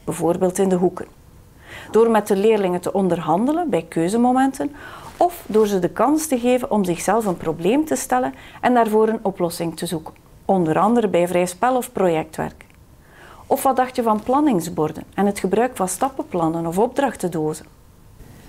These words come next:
Maar naast het kleuteronderwijs zijn er ook in het lager en het secundair onderwijs talrijke kansen voor het creëren van krachtige leeromgevingen.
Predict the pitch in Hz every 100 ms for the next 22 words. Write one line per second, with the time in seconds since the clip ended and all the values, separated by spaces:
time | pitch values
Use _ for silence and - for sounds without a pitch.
0 | - 208 196 196 180 - - - 160 165
1 | - 262 277 285 285 302 311 - 208 208
2 | 180 220 262 202 170 170 156 220 285 294
3 | 180 170 170 254 254 277 254 240 233 220
4 | 202 196 - - 302 294 226 214 175 -
5 | 240 262 220 190 180 175 - 170 165 226
6 | 262 226 185 170 202 - 190 180 160 160
7 | 156 156 151 - -